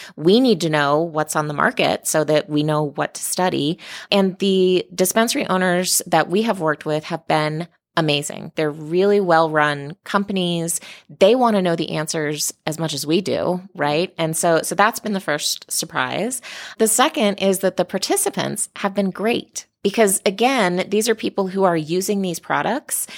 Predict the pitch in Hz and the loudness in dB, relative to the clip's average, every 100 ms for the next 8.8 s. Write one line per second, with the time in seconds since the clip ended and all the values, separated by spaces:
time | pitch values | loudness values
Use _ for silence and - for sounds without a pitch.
0 | - - - 190 190 185 185 220 208 208 | -16 -18 -2 4 6 4 4 4 6 4
1 | 208 208 180 160 156 151 165 247 285 285 | 2 -2 0 -2 0 -2 0 -2 -2 -4
2 | - 175 175 160 165 165 - - 160 143 | -2 -2 2 4 4 4 -2 -4 -4 -4
3 | 139 165 165 - 170 160 160 156 160 - | -2 -2 0 0 2 2 0 -2 -2 0
4 | 160 156 - 156 147 170 156 151 160 147 | 0 0 -2 -4 -4 -4 -2 -2 -2 -4
5 | 135 - - - 180 151 156 - - - | -4 -6 -6 -4 0 0 0 -2 -2 2
6 | 160 165 160 156 - 160 156 151 143 147 | 4 4 2 -2 0 0 0 -4 -4 -2
7 | 156 151 151 147 147 - - - _ - | -4 -4 -4 -6 -8 -12 -18 -20 _ -2
8 | 180 226 220 220 214 262 - 160 | 2 4 6 6 4 2 -2 -4